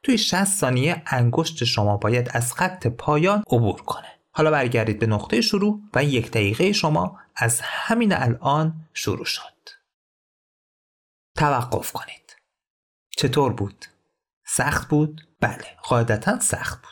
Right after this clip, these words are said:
میگید این که نشد خوندن. بله، قرار بود فقط متن رو اسکن کنید و از کلماتش رد بشید. هدف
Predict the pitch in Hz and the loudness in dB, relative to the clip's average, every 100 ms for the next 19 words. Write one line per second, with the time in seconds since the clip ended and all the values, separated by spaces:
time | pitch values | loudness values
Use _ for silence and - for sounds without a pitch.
0 | _ 320 294 - 269 247 247 226 220 214 | _ -2 -2 0 2 2 4 4 2 2
1 | 185 - - 127 117 143 147 101 - - | -2 -2 0 4 4 4 2 0 -2 0
2 | 233 147 120 - 202 233 220 214 160 165 | 2 2 -2 -2 2 2 0 -2 0 0
3 | 190 165 160 190 - 165 160 160 131 - | 2 2 2 2 0 0 2 2 0 0
4 | - 156 175 170 165 151 135 131 123 - | -2 0 0 0 0 2 2 0 -4 -2
5 | 120 120 156 160 131 - 110 104 - - | 0 2 2 0 0 0 0 -2 -6 -6
6 | - - - _ _ - - 254 254 | -4 -4 -10 _ _ -4 0 0 0